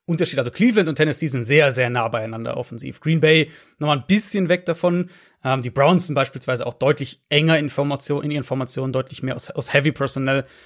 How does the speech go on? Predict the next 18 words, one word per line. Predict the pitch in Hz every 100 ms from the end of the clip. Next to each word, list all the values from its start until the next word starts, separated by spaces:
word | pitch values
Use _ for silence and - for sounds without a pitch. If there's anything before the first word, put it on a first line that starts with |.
| - _
spielen | - - 160 170
relativ | 135 151 160 147 -
viel | 160 151
auch | 147
mit | 143 127
drei | 131 147
Tight | 135 131 135
Ends, | 131 123
mit, | 147 - _ - -
mit | 151 135
nur | 170
einem | 143 165 147
Wide | 143
Receiver | 151 - 143 143
teilweise | 131 127 120 117
auf | -
dem | 127
Feld. | - 127